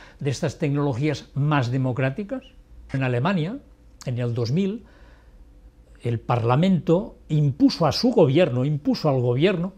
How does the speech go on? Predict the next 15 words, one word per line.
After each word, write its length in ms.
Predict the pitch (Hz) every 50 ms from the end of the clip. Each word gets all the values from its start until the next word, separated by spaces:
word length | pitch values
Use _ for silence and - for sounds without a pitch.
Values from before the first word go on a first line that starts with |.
| - -
una 280 | 233 269 277 220 160
ley 460 | 151 180 226 202 135 143 214 - - - - - - - - - - - - - - - - - - _ _ - - - - -
que 100 | - 139
justamente 800 | - 190 160 - - 175 175 190 202 196 165 143 202 226 233 - 170
reconoce 840 | 151 156 180 180 185 - 185 185 190 170 - - 143 120 120 - - -
el 200 | 147 147 139 135
derecho 380 | 151 170 196 - - - 147
de 140 | 127 127 120
cualquier 360 | - 139 127 113 - 226 233
ciudadano, 480 | 226 - 196 190 180 165 147 135 131 117
cualquier 320 | - 139 131 - 220 220
entidad, 460 | 202 156 135 - 139 123 147 185 190 - -
a 120 | 156 147
generar 480 | - - 170 175 175 185 190 190 170 147
energía, 600 | 151 143 139 131 117 104 - - 185 214 285